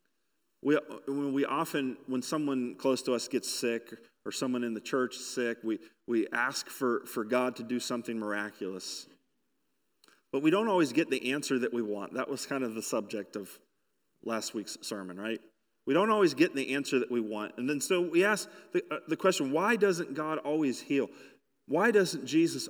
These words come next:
always bring the healing that we're seeking? Well, the answer is that his, his miracles were never merely about making physically whole someone who is sick. We know that, that God sometimes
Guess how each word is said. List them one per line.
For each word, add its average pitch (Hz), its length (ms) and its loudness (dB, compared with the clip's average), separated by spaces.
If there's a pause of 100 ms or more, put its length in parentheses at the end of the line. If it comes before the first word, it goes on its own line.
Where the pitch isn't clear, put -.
always 156 500 4
bring 139 440 -2
the 123 60 -2
healing 131 440 -2
that 117 160 -4
we're 123 100 2
seeking? 120 540 -2 (720)
Well, 170 80 2
the 160 300 2
answer 214 280 4
is 131 180 6
that 143 180 0
his, 165 320 2 (320)
his 170 160 6
miracles 170 640 4
were 156 160 2
never 175 420 4
merely 196 880 6
about 143 800 4 (480)
making 170 500 4
physically 190 720 6
whole 131 720 4 (140)
someone 175 400 0
who 160 140 2
is 156 160 0
sick. 175 400 -2 (1200)
We 208 160 6
know 185 360 8
that, 175 200 2 (220)
that 160 260 2
God 190 340 6
sometimes 180 520 2